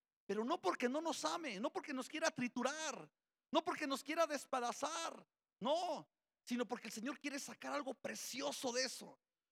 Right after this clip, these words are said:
¿No dice la palabra entre sacando lo precioso de lo qué? De lo vil. El Señor saca cosas preciosas, pero hay cosas viles, las cuales el Señor está formando, y para eso usa los famosos llamados procesos.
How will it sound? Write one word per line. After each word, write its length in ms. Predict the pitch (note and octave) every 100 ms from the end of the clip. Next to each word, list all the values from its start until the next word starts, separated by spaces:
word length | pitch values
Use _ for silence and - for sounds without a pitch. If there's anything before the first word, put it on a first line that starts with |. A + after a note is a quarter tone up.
| -
¿No 120 | C4
dice 200 | D4 D4
la 120 | B3+
palabra 320 | - B3+ C#4+
entre 160 | C4+ A#3
sacando 420 | A#3 G#3+ D4 C#4+
lo 140 | B3 -
precioso 500 | A3 - C4+ C4 A#3
de 120 | G#3
lo 100 | G3+
qué? 260 | B3+ E3 - _ _
De 80 | G3+
lo 120 | G#3
vil. 240 | B3 E3+
El 500 | B2+ - _ _ _
Señor 200 | - A#3
saca 240 | B3+ C4+ C#4
cosas 320 | - C#4 C4+
preciosas, 480 | A#3+ A#3 C4+ C4 A#3
pero 160 | G3+
hay 80 | A#3+
cosas 320 | A#3 B3 C4
viles, 340 | C4+ B3 G3 - _
las 140 | G#3+ -
cuales 220 | A3 G#3+
el 80 | F#3+
Señor 120 | G#3+
está 200 | G#3 G#3
formando, 440 | G3 F3 G3+ A3
y 40 | G3
para 240 | F3+ F3
eso 200 | G3+ F#3+ -
usa 280 | - G#3 F#3+
los 220 | E3+ D#3 -
famosos 380 | - E3 G3 F3
llamados 460 | D#3+ E3 A3 A3+ - _ _ _ _
procesos. 720 | D3+ D3 F3 E3 - - -